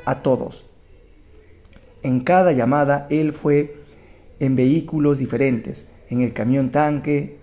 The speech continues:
en la ambulancia de los paramédicos y hasta en el auto especial del jefe del cuerpo de bomberos.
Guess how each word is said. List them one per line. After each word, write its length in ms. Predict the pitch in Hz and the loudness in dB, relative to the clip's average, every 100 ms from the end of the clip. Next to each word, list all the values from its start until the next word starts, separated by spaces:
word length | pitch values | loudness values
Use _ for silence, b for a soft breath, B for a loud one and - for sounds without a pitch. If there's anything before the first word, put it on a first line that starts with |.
| - | -8
en 140 | 127 | -2
la 60 | 120 | 0
ambulancia 580 | 110 113 120 127 127 117 | 0 0 0 0 0 -4
de 120 | 117 | -4
los 160 | 110 - | -6 -4
paramédicos 840 | 110 117 160 147 135 143 139 - B - | -2 2 2 0 -2 -4 -6 -8 B -6
y 140 | 135 | 0
hasta 420 | 131 127 - 131 - | 0 0 -4 -4 -2
en 180 | 135 | -4
el 140 | 131 139 | 0 0
auto 260 | 156 151 | -2 -2
especial 560 | 127 - 110 147 156 147 | -6 -8 -4 2 2 2
del 160 | 123 110 | -2 -2
jefe 320 | 147 143 131 | -2 0 -2
del 140 | 110 | -4
cuerpo 360 | - 147 147 135 | 0 0 2 0
de 60 | |
bomberos. 640 | 113 113 117 113 - - | 0 0 0 -2 -4 -16